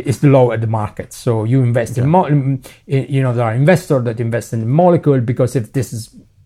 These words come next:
Speaker 1: working, it, you, you, you know, you, one day you get profit from, from it. So of course
Speaker 2: Yeah.
Speaker 1: we don't get any profit, <laughs> and,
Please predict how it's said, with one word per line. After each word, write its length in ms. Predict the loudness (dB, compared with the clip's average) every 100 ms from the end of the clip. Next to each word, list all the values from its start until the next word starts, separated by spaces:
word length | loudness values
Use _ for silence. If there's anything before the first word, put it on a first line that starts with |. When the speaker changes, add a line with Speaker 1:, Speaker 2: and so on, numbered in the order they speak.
| _
Speaker 1:
working, 640 | 4 4 4 0 0 -2 -8 -20 _
it, 220 | 0 0 2
you, 240 | 0 0
you, 200 | -2 -6 -2
you 160 | 0
know, 200 | 0 -2
you, 360 | -2 0 0 -2
one 360 | 2 4 6
day 160 | 4 2
you 180 | 2 0
get 380 | 0 -2 -4 -4
profit 320 | -4 -4 -8
from, 280 | -8 -8 -8
from 240 | -10 -4 -2
it. 180 | -4 -8
So 240 | -6 -6 -6
of 80 | -6
course 160 | -6
Speaker 2:
Yeah. 80 | -4
Speaker 1:
we 100 | -4
don't 300 | -2 2 2
get 180 | 2 0
any 180 | 0 -2
profit, 520 | 0 0 0 -2 -4 -6 -4
<laughs> 180 | -4 0
and, 520 | 2 4 4 4 2